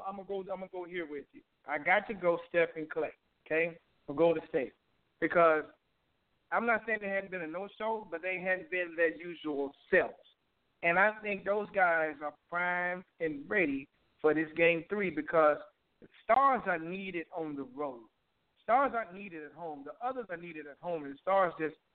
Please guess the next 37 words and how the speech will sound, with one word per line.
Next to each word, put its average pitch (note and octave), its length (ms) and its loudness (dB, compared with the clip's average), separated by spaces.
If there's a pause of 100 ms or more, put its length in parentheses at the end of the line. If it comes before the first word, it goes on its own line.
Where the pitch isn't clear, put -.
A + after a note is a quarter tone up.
(160)
bring E3+ 200 4
up - 120 -4
the C#3 60 -6
rear D#3 240 0
and C#3 120 -6
closes F#3 480 0
it. B2 120 -14 (500)
But E3 160 2
the - 160 -14
stars A#3 400 6
are F3+ 120 0 (140)
actually D#3+ 500 0
needed E3 360 -8 (100)
on D3 80 -10
the C3+ 60 -8
road. D3 500 4 (380)
And E3 160 4
if C#3+ 100 0
you D3 120 0
look A#3 200 6
at A#3+ 140 2
the F3 80 -8
last F#3 460 2 (120)
few F3+ 220 -12
road E3+ 300 -4
games E3+ 300 -6
that D#3 200 -6
the C#3+ 80 -12
Golden D#3+ 320 -2
State D3+ 180 -4
Warriors D#3 380 2
have D3 140 -4 (100)
played D#3 420 2 (400)
when, E3 200 -2
in F3 160 0
O F3 180 2
K F3 260 2